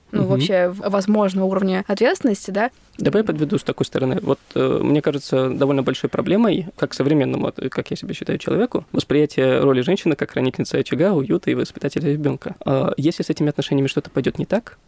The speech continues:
Speaker 2: у неё проблемы. Что она будет делать, когда она уже не молодая, и ей вдруг надо жить свою жизнь?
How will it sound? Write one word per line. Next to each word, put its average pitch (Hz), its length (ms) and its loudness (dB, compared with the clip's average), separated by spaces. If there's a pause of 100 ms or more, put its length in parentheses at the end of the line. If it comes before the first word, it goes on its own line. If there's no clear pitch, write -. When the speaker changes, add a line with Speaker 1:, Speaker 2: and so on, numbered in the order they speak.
(120)
Speaker 2:
у - 80 -2
неё 131 220 2
проблемы. 180 500 0 (220)
Что - 220 0
она 135 120 0
будет 131 260 -4
делать, 190 480 0
когда - 520 -6
она - 120 -4
уже 147 180 -4
не 135 100 -4
молодая, 196 480 -2 (100)
и - 80 0
ей 131 260 2
вдруг 151 240 -4
надо 135 200 0
жить 135 160 -2
свою 135 320 0
жизнь? 123 280 -2